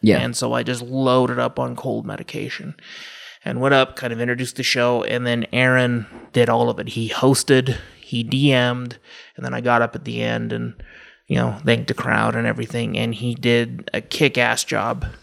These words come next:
Speaker 2: Um, and I got him to do it because he understood
Speaker 1: D and D.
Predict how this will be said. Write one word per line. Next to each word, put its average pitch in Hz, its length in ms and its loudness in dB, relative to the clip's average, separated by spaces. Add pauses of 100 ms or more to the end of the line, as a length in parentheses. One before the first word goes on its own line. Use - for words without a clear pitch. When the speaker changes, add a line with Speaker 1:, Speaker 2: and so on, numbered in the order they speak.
(320)
Speaker 2:
Um, 123 300 -4
and 120 80 0
I 123 80 2
got 147 180 2
him 139 140 0
to 120 80 -8
do 165 120 4
it 135 80 -2
because 127 220 -4
he 147 160 2
understood 135 640 0 (200)
Speaker 1:
D 117 120 6
and 110 100 6
D. 120 220 4